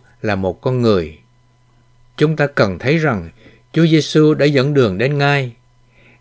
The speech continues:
Ngài là đấng tiên phong, đấng mở đường, mở đường đến ngai. Ngài là người đầu tiên đến ngai và chúng ta theo sau Ngài.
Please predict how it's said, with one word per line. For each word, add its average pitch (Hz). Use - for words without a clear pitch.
Ngài 117
là 95
đấng 151
tiên 160
phong, 156
đấng 170
mở 135
đường, 110
mở 110
đường 113
đến 147
ngai. 143
Ngài 113
là 101
người 104
đầu 104
tiên 147
đến 156
ngai 139
và 98
chúng 147
ta 143
theo 139
sau 135
Ngài. 95